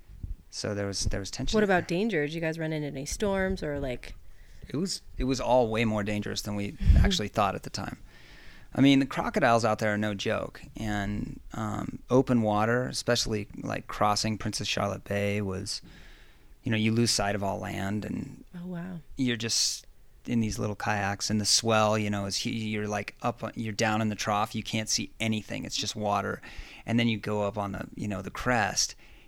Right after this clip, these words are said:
Speaker 1: and you see infinitely, you know.
Speaker 2: Right.
Speaker 1: It's just in-, ah, it's
Speaker 2: Did you see crocs?
Speaker 1: Yeah. Oh, yeah. Um,
Speaker 2: 'Cause, I mean, uh,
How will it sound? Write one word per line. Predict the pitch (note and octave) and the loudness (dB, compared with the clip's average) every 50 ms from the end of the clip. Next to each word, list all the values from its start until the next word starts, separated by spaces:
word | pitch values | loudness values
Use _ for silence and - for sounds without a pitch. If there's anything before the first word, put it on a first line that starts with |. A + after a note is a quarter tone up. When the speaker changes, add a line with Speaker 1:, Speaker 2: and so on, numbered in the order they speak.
| - - - | -20 -10 -6
Speaker 1:
and | - G#2+ G#2+ | -2 0 0
you | G#2+ G#2 | 0 0
see | G2+ - - A2 G#2+ G#2+ G2+ G2 F#2 F#2 - - - - - - - - - - - - - - - - - - - - - - - - - - - | 0 0 0 0 0 0 -2 -2 -4 -6 -10 -16 -20 -20 -20 -20 -20 -20 -20 -20 -20 -20 -20 -20 -20 -20 -20 -18 -18 -18 -18 -20 -20 -20 -20 -4 2
infinitely, | C#3 C3+ C3+ B2 - A#2+ G#2 F#2+ F2+ - - - - - - - - - | 4 6 6 6 4 -2 -2 -4 -6 -12 -14 -14 -16 -16 -18 -16 -10 -6
you | B2+ G2 | -4 -2
know. | F2 - | -2 -2
Speaker 2:
Right. | G3 G#3 F3+ - - | -2 -4 -4 -6 -6
Speaker 1:
It's | - - A#2 - - | -6 -6 -4 -2 0
just | A#2+ G#2+ - - | 0 0 0 0
in-, | A#2+ A#2 G#2+ G#2 - - - - A2+ | 0 -2 -4 -4 -6 -8 -8 -8 -8
ah, | G#2+ G#2 - | -10 -10 -10
it's | - - - - - - - - | -10 -12 -14 -14 -14 -14 -6 -2
Speaker 2:
Did | - G#3+ F#3+ | 0 0 2
you | G3+ F#3+ | 0 -2
see | F3+ - G#3 G3 G#3 | -2 -2 0 0 0
crocs? | - - A#3+ B3 C#4+ D#4+ - - - - - - - | 0 -2 -2 -4 -4 -6 -8 -10 -12 -12 -12 -8 -2
Speaker 1:
Yeah. | - - - - - - - - - - | -2 -2 -2 -2 -6 -12 -14 -12 -10 -6
Oh, | - | -6
yeah. | - - - - - - - - - - - - - - - - - - - - - - - | -6 -6 -6 -10 -12 -16 -20 -20 -20 -20 -20 -20 -20 -20 -20 -20 -20 -20 -20 -20 -16 -10 -8
Um, | - - - - - - - - | -6 -6 -8 -8 -12 -14 -12 -6
Speaker 2:
'Cause, | - G#3+ G3+ G3 | -4 -2 0 2
I | F#3+ | 2
mean, | F#3+ F#3+ F3+ E3+ E3 - - - - - - - | 2 2 2 0 -2 -4 -6 -10 -10 -10 -6 -4
uh, | - D3+ | -4 -4